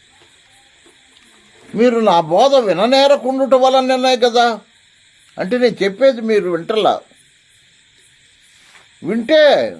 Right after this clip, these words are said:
దేవుని మాటలు వింటారు, దేవుని మాటకు లోబడతారు. చాలా సందర్భాల్లో మనం ఇదే పొ-, పొరపాటు పడుతున్నాం. ప్రార్థనకు వస్తాం కానీ వినము,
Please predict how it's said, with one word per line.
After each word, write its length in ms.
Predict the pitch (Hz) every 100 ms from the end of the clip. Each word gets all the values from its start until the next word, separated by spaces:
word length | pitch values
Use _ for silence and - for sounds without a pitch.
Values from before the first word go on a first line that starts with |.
| -
దేవుని 400 | 143 180 220 214
మాటలు 360 | 190 170 135 156
వింటారు, 400 | 139 127 117 92 -
దేవుని 420 | 123 196 208 190
మాటకు 340 | 160 165 151
లోబడతారు. 580 | 139 147 165 131 123 98 - _ _ _ _ _ _ _ _ _ _ _ _ _ _ _ _ 143
చాలా 220 | 202 226
సందర్భాల్లో 680 | 220 226 233 214 220 226 220
మనం 280 | 202 175
ఇదే 200 | 156 202
పొ-, 220 | 190 160 131
పొరపాటు 460 | 147 165 170 151
పడుతున్నాం. 460 | 123 117 110 110 80 - _ _ _ _ _ _ _ -
ప్రార్థనకు 540 | 165 226 233 262 214
వస్తాం 320 | 220 220 190 139
కానీ 320 | 170 180 165
వినము, 440 | 139 147 113 73